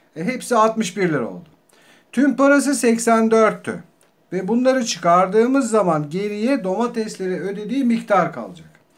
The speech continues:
Dörtten bir çıktı, üç. Sekizden altı çıktı, iki. İşte yirmi üç lira, e, cevap B şıkkı oluyor. Bunlar da domateslerin parasıymış. Bu şekilde sorumuzu tamamlamış olduk.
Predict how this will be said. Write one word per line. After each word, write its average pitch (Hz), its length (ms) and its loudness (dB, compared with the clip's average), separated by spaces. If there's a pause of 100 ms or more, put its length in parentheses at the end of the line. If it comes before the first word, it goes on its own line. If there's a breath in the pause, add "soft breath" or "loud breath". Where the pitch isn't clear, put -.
(460 soft breath)
Dörtten 247 500 4
bir 226 180 0
çıktı, 175 340 -6
üç. - 580 -8
Sekizden 190 440 -4
altı 185 360 0
çıktı, - 300 -14
iki. 160 320 -12 (520 soft breath)
İşte 180 280 -6
yirmi 214 440 -4
üç 240 320 -2
lira, 175 540 0 (380 loud breath)
e, 135 240 -10 (100)
cevap 185 440 0
B 175 240 -2
şıkkı 202 320 -12
oluyor. 202 360 -4
Bunlar 170 360 -2
da 185 120 -6
domateslerin 160 680 -6
parasıymış. 117 800 -10 (360 soft breath)
Bu 220 80 -10
şekilde 143 400 -8
sorumuzu 180 500 -6
tamamlamış 143 600 -6
olduk. 110 460 -14